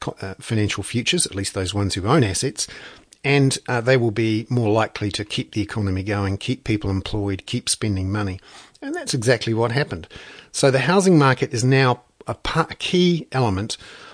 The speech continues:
of the Reserve Bank's monetary policy tools, now that it's cut interest rates to almost zero, apart from last week when it put it up from point two five to point five percent. And, uh, that's important too for the government,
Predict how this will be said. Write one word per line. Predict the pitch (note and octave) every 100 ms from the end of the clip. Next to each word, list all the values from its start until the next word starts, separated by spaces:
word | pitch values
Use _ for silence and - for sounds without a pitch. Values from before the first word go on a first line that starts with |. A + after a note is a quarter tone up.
| - -
of | B2+ G#2+
the | A2+
Reserve | A2 A#2 B2 A2
Bank's | - A2 - -
monetary | A#2+ B2 A#2 A2+ -
policy | G#2 - A#2 G#2 G#2
tools, | G2+ B2 E2+ F#2+ - - -
now | A2+ G#2+
that | G2+
it's | - -
cut | - A2+ - -
interest | G#2+ G#2 -
rates | G2 - -
to | G2+ G#2
almost | G2+ F#2+ F#2 - - - - - - -
zero, | G2+ A2 C#2+ - _ _ _ -
apart | - - -
from | E2+ D2+ - -
last | D2+ -
week | G2+ -
when | D#2+
it | -
put | -
it | F2+
up | F2 -
from | E2 D#2
point | G#2 G#2
two | - F#2+
five | - E2+ D#2+ D#2+ - - - - - _
to | G2+
point | - - F#2+ -
five | G#2 F2 F2
percent. | - - E2+ - - - - - - _ _
And, | D3 C#3 C#3 C3 -
uh, | - A#2+ B2
that's | G#3+ A3+ -
important | D3 C3 E3+ C#3
too | - E3+
for | -
the | D3+
government, | D3+ F#3+ D3 D#2+